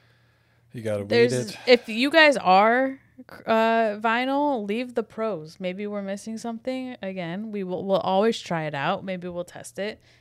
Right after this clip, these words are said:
Speaker 2: see how it works. Um, yeah, I would feel so bad ordering a vinyl transfer for someone after knowing that they have to weed all <laughs>
Speaker 1: That's true, man. Oh my God.
Speaker 2: I did wanna bring up something that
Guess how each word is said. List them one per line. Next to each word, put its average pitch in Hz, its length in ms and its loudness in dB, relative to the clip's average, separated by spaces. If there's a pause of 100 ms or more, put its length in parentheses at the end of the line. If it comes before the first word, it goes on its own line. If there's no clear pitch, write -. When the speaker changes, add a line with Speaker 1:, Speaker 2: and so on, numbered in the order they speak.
Speaker 2:
see - 160 -12
how 160 220 -4
it - 80 -10
works. 175 520 -4 (380)
Um, 165 560 -6 (840)
yeah, 170 260 -8 (360)
I 185 120 2
would 190 140 0
feel 196 180 -2
so 175 260 0
bad 165 240 -4
ordering 165 440 -8
a 165 240 -10 (560)
vinyl 170 300 -6
transfer 208 440 -6
for 226 140 -6
someone 240 480 -10
after 208 280 -8
knowing 180 320 -2
that 170 140 -6
they 160 120 -4
have 156 180 -6
to 156 120 -4
weed 151 220 -6
all 185 240 -4 (260)
<laughs> - 400 -20
Speaker 1:
That's 135 300 -10
true, 131 360 -14
man. 113 540 -16
Oh 127 140 -18
my 135 120 -18 (200)
God. - 160 -20 (880)
Speaker 2:
I 233 500 8 (220)
did 226 200 6
wanna 254 200 2
bring 214 240 -4
up 190 140 -2
something 190 360 -6
that 165 300 -4